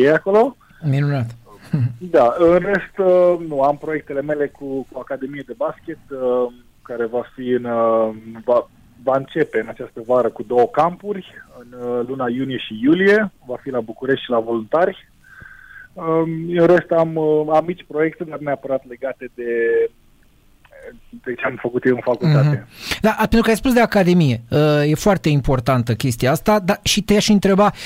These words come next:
Speaker 2: ce spui despre, uh, noile reguli, uh, cu, privindu-i pe jucătorii, uh, români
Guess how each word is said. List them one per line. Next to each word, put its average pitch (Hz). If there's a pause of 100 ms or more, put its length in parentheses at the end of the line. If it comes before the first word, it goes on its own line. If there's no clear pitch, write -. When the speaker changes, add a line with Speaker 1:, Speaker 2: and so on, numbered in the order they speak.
(140)
Speaker 2:
ce 285
spui 277
despre, 196
uh, 170 (280)
noile 175
reguli, 156 (280)
uh, 147 (100)
cu, 156
privindu-i 170
pe 165
jucătorii, 160
uh, 151 (340)
români 156